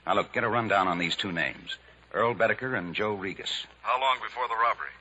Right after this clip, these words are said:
Speaker 1: Oh, maybe ten days. Enough time to shop on Gruber and get out with my skin. Now, if we could only tie in Soderquist, we'd have...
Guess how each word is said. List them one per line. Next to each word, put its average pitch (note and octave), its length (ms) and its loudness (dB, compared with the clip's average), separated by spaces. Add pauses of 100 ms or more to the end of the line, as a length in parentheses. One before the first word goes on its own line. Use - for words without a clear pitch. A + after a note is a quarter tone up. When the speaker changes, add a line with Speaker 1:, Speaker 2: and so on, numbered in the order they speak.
(280)
Speaker 1:
Oh, G2 160 -6
maybe F#2+ 240 -2
ten F2 240 -4
days. C#2 340 2 (240)
Enough F#2 260 -2
time F2+ 300 0
to C#2+ 140 -4
shop F2 280 2
on D#2 160 0
Gruber E2+ 260 -2
and D2+ 220 -4
get E2+ 120 0
out F2 160 4
with D#2 120 -8
my D#2 140 -2
skin. D2 340 -2 (800)
Now, E2+ 140 -2
if E2+ 80 -6
we E2+ 80 -10
could - 120 -8
only A2+ 240 -4
tie G2 280 -4
in F#2+ 160 -4
Soderquist, F#2+ 560 -2
we'd F2 140 -2
have... F2+ 160 -2